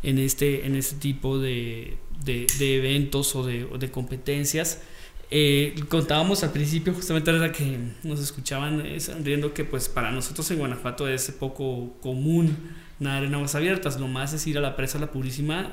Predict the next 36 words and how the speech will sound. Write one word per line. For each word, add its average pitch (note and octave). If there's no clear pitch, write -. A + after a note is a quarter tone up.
eh, C3
si B2+
acaso B2+
aventurarse C3
a C3
la A#2+
presa C3+
La C#3+
Purísima D3
o C3
al C3
canal C3
de D3+
Coria, D#3
donde C#3+
de B2+
cada C#3+
rato D3
están C#3+
sacando C#3+
gente C#3+
que C3+
se D#3
mete D#3+
y F3+
se -
los C3
lleva C3
la C3+
corriente, D#3
¿no? D#3+
Entonces, D#3+
eh, D#3
bueno, C#3+
los C#3+
saludo. A3+